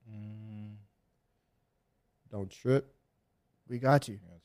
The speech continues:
Speaker 1: you.
Speaker 3: Well, think about it as if it would happen to a girl.
Speaker 2: Yep.
Speaker 1: Yep.
Speaker 3: And what would you call it if
Speaker 2: The
Speaker 3: it happened
Speaker 2: rape.
Speaker 3: to a girl?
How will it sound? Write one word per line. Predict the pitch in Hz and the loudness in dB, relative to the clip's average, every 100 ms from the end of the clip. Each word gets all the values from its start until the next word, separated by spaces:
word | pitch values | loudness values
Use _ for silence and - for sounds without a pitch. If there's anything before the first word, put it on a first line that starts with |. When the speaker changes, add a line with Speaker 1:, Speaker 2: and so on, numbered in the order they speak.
| - | -20
Speaker 1:
you. | 85 87 _ _ _ _ _ _ - _ _ | -20 -20 _ _ _ _ _ _ -20 _ _
Speaker 3:
Well, | 143 135 | -16 -6
think | 151 147 | -4 -2
about | 135 127 | 0 0
it | 98 _ _ _ _ _ _ 127 | -2 _ _ _ _ _ _ -8
as | 139 131 | -6 -6
if | 120 _ _ 135 | -8 _ _ -6
it | |
would | 135 127 | -4 -2
happen | 135 123 | -4 -4
to | 123 110 | -8 -8
a | |
girl. | 107 156 147 104 - | 6 8 8 6 -2
Speaker 2:
Yep. | 92 - 87 | -2 -2 -8
Speaker 1:
Yep. | 85 95 - _ _ _ _ _ _ _ _ _ _ _ _ _ _ _ _ _ _ _ | -10 -10 -10 _ _ _ _ _ _ _ _ _ _ _ _ _ _ _ _ _ _ _
Speaker 3:
And | 127 131 | -10 2
what | 147 143 127 | 4 4 2
would | 139 123 113 _ | -4 -4 -12 _
you | 143 | -12
call | 139 147 131 123 | -2 4 6 4
it | - _ _ | 0 _ _
if | 123 | 4
Speaker 2:
The | |
Speaker 3:
it | 107 | 8
happened | 139 | 8
Speaker 2:
rape. | 131 | 6
Speaker 3:
to | 143 131 | 2 4
a | |
girl? | 160 170 | 6 6